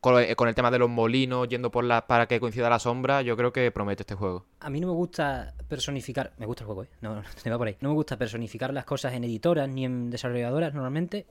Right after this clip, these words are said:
Speaker 2: o sea, en desarrolladoras sí, porque son las que hacen los juegos, pero no en, por ejemplo, a Microsoft no le atribuyo el mérito de Forza Motorsport y a Raw Fury no le quiero atribuir el mérito de este Erevan, pero joder, llevan una racha de coger juegazos Raw Fury, no digo al nivel de Devolver Digital, también por,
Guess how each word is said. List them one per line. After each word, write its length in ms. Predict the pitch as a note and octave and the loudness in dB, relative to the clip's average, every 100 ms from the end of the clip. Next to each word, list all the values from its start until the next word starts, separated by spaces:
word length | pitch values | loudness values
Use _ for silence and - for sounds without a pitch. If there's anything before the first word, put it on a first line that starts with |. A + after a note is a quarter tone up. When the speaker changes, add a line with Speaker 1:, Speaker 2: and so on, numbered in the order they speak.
| - | -20
Speaker 2:
o 40 | - | -8
sea, 100 | C3 | -6
en 40 | |
desarrolladoras 460 | G2+ F#2+ G#2 A#2+ A#2+ | -6 -6 -6 -6 -6
sí, 220 | D3 D3 | -6 -8
porque 160 | - G2 | -10 -8
son 80 | G#2 | -8
las 60 | |
que 60 | - | -6
hacen 140 | - | -6
los 80 | G#2+ | -4
juegos, 220 | D#3 A#2 - | -4 -4 -4
pero 320 | C#3 B2 A#2+ | -2 0 0
no 200 | A#2+ B2+ | -2 0
en, 240 | C#3+ C#3+ - _ | 0 -2 -8 _
por 120 | A#2 | -4
ejemplo, 260 | C3 A2 G2 | -2 -4 -8
a 100 | - | -12
Microsoft 460 | G#2+ C3+ D3+ D3+ B2+ | -6 -4 -2 -2 -4
no 160 | C3 C#3+ | -2 -2
le 60 | |
atribuyo 440 | C#3 B2+ C#3+ G#2+ - | 0 -2 -2 -4 -8
el 100 | A#2 | -8
mérito 320 | A#2+ B2 A#2+ A#2 | -4 -2 -2 -4
de 100 | A2+ | -6
Forza 300 | B2 A2 A#2 | -8 -6 -8
Motorsport 540 | A#2+ C3 B2 D3+ - _ - | -6 -8 -8 -10 -10 _ -8
y 80 | D#3+ | -4
a 60 | |
Raw 180 | B2+ F3+ | 2 2
Fury 300 | F3 G3 A3+ | 4 4 4
no 100 | G3 | 2
le 100 | F#3+ | -2
quiero 380 | - G#3+ B2+ - | 2 2 2 -2
atribuir 400 | A2+ A#2+ A#2 B2+ | -8 -4 -2 0
el 100 | B2 | 0
mérito 340 | B2 A#2+ A#2 A#2 | 0 -2 -2 -2
de 220 | A2+ A2+ | -2 -4
este 240 | A2+ A2+ | -4 -2
Erevan, 280 | F3 B2 G2+ - | -2 -2 -8 -8
pero 160 | B2+ A#2 | -4 -4
joder, 380 | B2+ D3+ E3 - | -2 -2 -2 -6
llevan 400 | A#2+ C3+ C3 A2 | -8 -6 -6 -6
una 200 | C3 D#3+ | -6 -6
racha 440 | D#3 G#2+ - F2+ - _ | -6 -8 -12 -14 -18 _
de 180 | A2+ A2 | -12 -10
coger 220 | G#2 A#2+ | -8 -6
juegazos 380 | B2 D3 D3 D3 | -2 -2 -2 -2
Raw 160 | C3 A#2 | -2 -2
Fury, 380 | B2+ D3 F#3 - | 0 0 0 -6
no 160 | A#2 C3 | -10 -6
digo 140 | D3+ | -4
al 100 | D3+ | -4
nivel 200 | C3+ C3+ | -2 -2
de 60 | B2+ | -2
Devolver 360 | A#2+ B2+ B2+ A#2 | -2 0 -2 -4
Digital, 380 | C3+ B2+ F#2 - | -4 -6 -8 -8
también 260 | G#2 B2+ | -8 -8
por, 200 | B2 F2+ | -8 -12